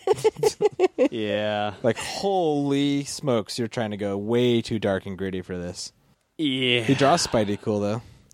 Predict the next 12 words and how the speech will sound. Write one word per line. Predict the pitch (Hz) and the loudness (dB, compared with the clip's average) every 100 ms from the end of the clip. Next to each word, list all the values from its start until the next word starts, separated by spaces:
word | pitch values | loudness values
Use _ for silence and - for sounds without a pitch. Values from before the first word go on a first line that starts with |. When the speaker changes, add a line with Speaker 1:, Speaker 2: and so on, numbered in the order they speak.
| _ _ | _ _
Speaker 1:
He | 156 156 | 0 2
does, | 156 113 - | 2 0 -2
he | 127 | 0
does. | 113 95 92 - - | 2 0 -2 -8 0
And, | 135 | 2
uh, | 143 | 2
apparently | 156 196 202 175 | 2 2 2 2
at | 147 | 4
one | 139 | 6
Speaker 2:
Yeah, | 120 | 6
this | 120 | 6
Speaker 1:
point, | 139 120 | 4 2